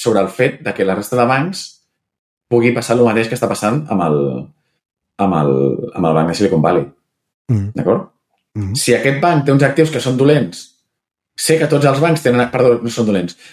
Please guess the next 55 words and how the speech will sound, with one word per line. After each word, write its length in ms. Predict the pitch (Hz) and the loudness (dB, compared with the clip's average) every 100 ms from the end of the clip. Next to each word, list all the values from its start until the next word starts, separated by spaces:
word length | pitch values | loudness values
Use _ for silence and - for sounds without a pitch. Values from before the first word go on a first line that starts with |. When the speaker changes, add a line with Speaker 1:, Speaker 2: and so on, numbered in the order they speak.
| _ | _
Speaker 1:
si 120 | - | -4
aquest 160 | - 139 | 0 2
banc 160 | 170 | 4
té 60 | 160 | 4
uns 100 | 156 | 2
actius 300 | 147 170 160 | 4 2 2
que 80 | - | 0
estan 460 | - - - 127 | -4 -6 -4 -2
sota 340 | 131 - 156 123 | -2 0 2 4
el 140 | 113 | 2
preu 140 | 131 127 | 2 2
de 100 | 120 | 2
compra 400 | 147 135 92 71 _ _ - | 0 0 -4 -4 _ _ -6
i 80 | |
sé 140 | 117 139 | -2 0
que 80 | 135 | 2
tots 160 | 131 | 2
els 140 | 131 135 | 2 2
bancs 260 | 156 127 | 0 0
tenen 200 | - 117 | 0 2
aquest 180 | 117 117 | 2 0
tipus 200 | 131 117 | 0 0
de 80 | 110 | 0
pro-, 160 | 120 - | -2 -4
de 100 | 104 | -2
productes, 580 | 120 139 156 165 - - - _ _ _ _ _ _ _ _ _ _ _ _ | 2 2 4 0 0 -6 -20 _ _ _ _ _ _ _ _ _ _ _ _
tots 200 | 143 139 | 0 2
els 120 | 151 | 2
bancs 300 | 147 143 - | 2 0 0
cauran 280 | - 156 123 | 0 2 2
de 80 | 107 | 0
preu. 260 | 80 78 139 - _ _ _ _ _ _ _ _ - | 0 -2 -2 -10 _ _ _ _ _ _ _ _ -14
Per 80 | 107 | -4
tant, 140 | 117 127 | 0 2
jo 80 | |
em 60 | 123 | 2
venc 120 | 120 | 2
l'acció 220 | 123 - | 2 2
del 160 | 120 117 | 2 2
meu 100 | 107 | 2
banc 300 | 117 131 - | 0 -2 -4
perquè 240 | 107 104 | -4 -2
com 120 | 98 98 | -2 -2
a 40 | |
accionista 420 | - 113 117 131 | -2 0 0 2
jo 60 | 135 | 0
estic 200 | - 117 | 0 -2
en 120 | 110 | -2
risc 400 | 113 143 - - - - | 0 -2 -4 -14 -20 -10
si 160 | - | -2
el 120 | 120 104 | 0 2
banc 260 | 113 151 - - | -2 -2 -6 -10
se'n 220 | - 104 | -8 -6
va 100 | 92 | -6
sota. 360 | - 120 - | -4 -4 -4